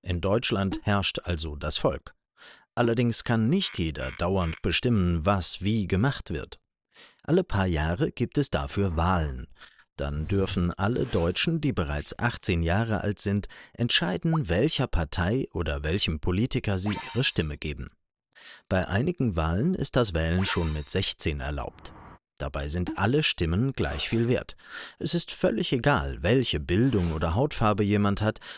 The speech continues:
und ob jemand arm oder reich ist. Und die Wahlen sind frei. Jeder darf also frei entscheiden, für welche Partei er oder sie stimmt.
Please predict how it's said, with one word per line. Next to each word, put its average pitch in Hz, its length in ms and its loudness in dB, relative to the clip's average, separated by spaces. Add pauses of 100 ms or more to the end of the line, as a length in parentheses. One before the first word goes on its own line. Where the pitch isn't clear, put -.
und - 300 0
ob 143 180 0
jemand 85 420 0
arm 78 360 -2
oder 120 300 0
reich 76 320 -2
ist. - 340 -8 (1500)
Und 143 200 0 (120)
die 82 160 -2
Wahlen 82 380 0
sind 80 240 -2
frei. 98 460 -4 (680)
Jeder - 320 -2
darf 92 240 -2
also 78 260 -4
frei 107 440 -4
entscheiden, 87 600 0
für 82 260 0
welche 95 340 0
Partei 95 640 0
er 95 300 0
oder 92 200 0
sie 110 160 0
stimmt. - 460 -4